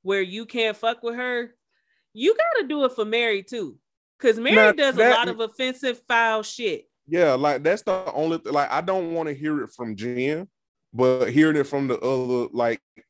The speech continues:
Speaker 2: the other women, that is a valid point. Now, that is the one thing I will say doesn't make sense, um, on Meredith's part,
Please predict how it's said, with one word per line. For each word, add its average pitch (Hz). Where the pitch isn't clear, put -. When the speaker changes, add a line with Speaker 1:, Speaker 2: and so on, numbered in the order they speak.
Speaker 2:
the 117
other 131
women, 143
that 139
is 151
a 156
valid 123
point. 139
Now, 113
that 135
is 156
the 147
one 143
thing 131
I 127
will 127
say 123
doesn't 113
make 113
sense, -
um, 104
on 113
Meredith's 135
part, 117